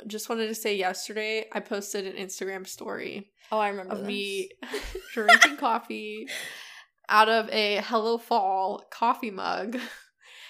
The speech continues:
Speaker 1: And, um,
Speaker 2: Did people actually attack you?
Speaker 1: people, um, Kat messaged me and she w-, like, all caps, "It is not fall yet." <laughs>
Speaker 2: I'm weak. Oh my God.
Speaker 1: And so I apologize if I offended anyone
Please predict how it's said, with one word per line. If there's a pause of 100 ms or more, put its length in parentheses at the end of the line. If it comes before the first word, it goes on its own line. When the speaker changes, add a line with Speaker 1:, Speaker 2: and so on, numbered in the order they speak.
(200)
Speaker 1:
And, (180)
um, (120)
Speaker 2:
Did
people
actually
attack
you?
Speaker 1:
people, (600)
um,
Kat
messaged
me
and
she
w-, (180)
like,
all
caps, (280)
"It
is
not
fall
yet." (200)
<laughs>
Speaker 2:
I'm (220)
weak. (260)
Oh (100)
my
God.
Speaker 1:
And (300)
so
I
apologize
if
I
offended
anyone